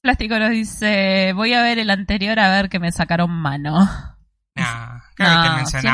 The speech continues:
Speaker 1: siempre
Speaker 2: solamente tu, tu origen rosarino.
Speaker 1: Siempre con amor. Em, bueno, hablando de Plástico, hoy estábamos hablando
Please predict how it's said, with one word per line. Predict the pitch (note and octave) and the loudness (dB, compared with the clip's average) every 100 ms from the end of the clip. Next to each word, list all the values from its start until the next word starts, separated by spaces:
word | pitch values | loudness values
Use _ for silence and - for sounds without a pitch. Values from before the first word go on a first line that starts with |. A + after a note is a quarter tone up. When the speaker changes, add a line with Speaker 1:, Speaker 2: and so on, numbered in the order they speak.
| C3+ C3+ | 0 -2
Speaker 1:
siempre | |
Speaker 2:
solamente | C3+ C3 C3+ C#3+ C#3+ C#3+ C3+ B2+ | 0 0 0 -2 0 2 2 -2
tu, | C3 B2+ B2 B2 | -8 -10 -10 -10
tu | D3 | -6
origen | C#3+ D3 - C#3 C3 | -6 -6 -4 -2 0
rosarino. | C3+ B2+ C3 C3+ C3+ C3+ B2+ - _ - | 0 2 2 2 0 -2 -6 -10 _ -8
Speaker 1:
Siempre | B3 B3+ B3+ | -4 -2 0
con | A3+ G3 | 0 0
amor. | F#3 F#3 E3+ E3 - _ _ _ _ _ _ _ _ _ - | 2 2 2 0 -6 _ _ _ _ _ _ _ _ _ 0
Em, | G3 F#3+ F#3 F#3+ F#3 F3 F3 E3+ - - G3 - - | 4 4 4 0 -4 -6 -6 -6 -10 -18 -20 -20 -4
bueno, | G#3 A#3 G#3 G3+ | 2 4 4 2
hablando | - A3+ B3+ C#4+ D#4 | 2 4 2 2 2
de | C#4+ C4 A#3 A3+ A#3 | 2 2 0 -2 -2
Plástico, | B3+ B3 - F3 - F#3+ A3 - - - - _ _ _ _ | -2 -2 -2 -6 -2 -4 -4 -10 -16 -18 -20 _ _ _ _
hoy | G#3 A3 | 2 2
estábamos | G3 G3 F#3+ G3 G3 | 2 4 4 4 2
hablando | A#3+ B3 A3+ G#3 G3+ B3 | 2 4 4 2 -2 -4